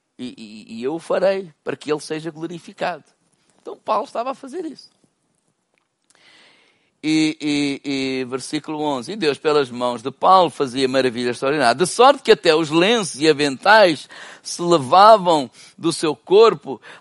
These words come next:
aos enfermos, e as enfermidades fugiam deles, e os espíritos malignos saíam." Je-, o Paulo aqui não está a dar ideias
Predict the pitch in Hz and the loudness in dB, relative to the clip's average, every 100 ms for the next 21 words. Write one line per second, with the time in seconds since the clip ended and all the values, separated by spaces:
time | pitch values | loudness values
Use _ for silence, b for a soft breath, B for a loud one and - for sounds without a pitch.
0 | _ 165 147 151 135 - 214 214 170 139 | _ 4 4 -4 -2 6 8 8 4 -8
1 | 120 175 180 156 165 143 - 165 160 143 | -6 -4 -4 -4 -6 -8 -6 -4 -2 2
2 | 151 175 - 180 156 190 202 156 196 196 | 6 4 2 -10 -8 -8 -4 4 6 6
3 | 139 135 147 147 - 147 170 180 190 185 | 0 -8 -8 -10 -12 -10 -10 -10 -6 -4
4 | 165 175 180 - - b b - 190 196 | -4 -8 -14 -16 -20 b b -4 -2 0
5 | 185 143 143 190 185 _ 196 - 196 226 | -4 -6 -8 -10 -12 _ -14 -2 2 4
6 | 214 185 - 175 185 190 165 180 190 202 | 2 -4 -6 -12 -12 -14 -10 -4 0 0
7 | 208 _ - 165 185 190 190 b b b | -4 _ -8 0 0 0 -4 b b b
8 | b b _ _ 180 151 175 190 202 226 | b b _ _ -2 4 6 6 4 -2
9 | 262 - | -6 -20